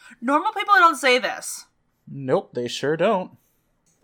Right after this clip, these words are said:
Speaker 1: I'm getting very election two thousand sixteen vibes from this.
Speaker 2: Ugh. I'm not making the joke.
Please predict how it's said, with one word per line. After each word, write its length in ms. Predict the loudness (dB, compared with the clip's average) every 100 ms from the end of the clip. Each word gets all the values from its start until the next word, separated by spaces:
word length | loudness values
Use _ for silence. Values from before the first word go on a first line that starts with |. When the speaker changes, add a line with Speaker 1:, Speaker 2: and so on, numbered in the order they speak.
| _ _ -20 -20 -14 -4
Speaker 1:
I'm 140 | -4 0
getting 360 | 0 0 -2
very 560 | -4 2 4 4 2 0
election 680 | -2 0 0 -2 -6 -6
two 220 | -8 -12 -10
thousand 480 | 4 4 4 -6
sixteen 560 | -10 -10 -12 -12 -10 -2
vibes 320 | -2 -2 -6
from 140 | -20 -18
this. 420 | -18 -16 -18 -20 _ _ _ _ -20 -20 _ _ _ _ _ -20 -20 _ _ _ -12
Speaker 2:
Ugh. 280 | -8 -8 -10 -18 -20 _ _ _ _ _ _ _ _ _ _ _ -20 -10
I'm 160 | -4 2
not 180 | 2 2
making 360 | 0 0 -4
the 80 | -4
joke. 600 | -4 -2 -2 -6 -18